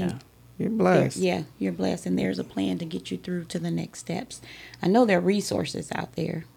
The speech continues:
Speaker 1: like Red Cross and I guess
Speaker 2: Yeah,
Speaker 1: some
Speaker 2: but it's like you
Speaker 1: churches.
Speaker 2: used to go into your apartment or go into your house and kicking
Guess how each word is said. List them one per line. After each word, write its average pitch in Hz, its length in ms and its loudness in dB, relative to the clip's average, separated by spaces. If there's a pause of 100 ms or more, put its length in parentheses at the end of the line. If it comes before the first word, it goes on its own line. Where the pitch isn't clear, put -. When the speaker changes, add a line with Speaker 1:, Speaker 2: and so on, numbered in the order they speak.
(140)
Speaker 1:
like 175 240 -2
Red 180 320 4
Cross 180 680 2
and 156 340 0 (1000)
I - 60 -6
guess 180 220 2
Speaker 2:
Yeah, 240 40 2
Speaker 1:
some 180 180 8
Speaker 2:
but - 40 4
it's 185 360 8
like - 180 6
you - 0 -
Speaker 1:
churches. 180 260 6
Speaker 2:
used 220 220 4
to 165 80 2
go 190 340 2
into 190 240 0
your - 240 0
apartment 175 520 -2
or 73 120 -2
go 143 200 0
into - 220 -4
your - 220 -6
house 175 560 -4
and - 100 -14 (120)
kicking - 340 -8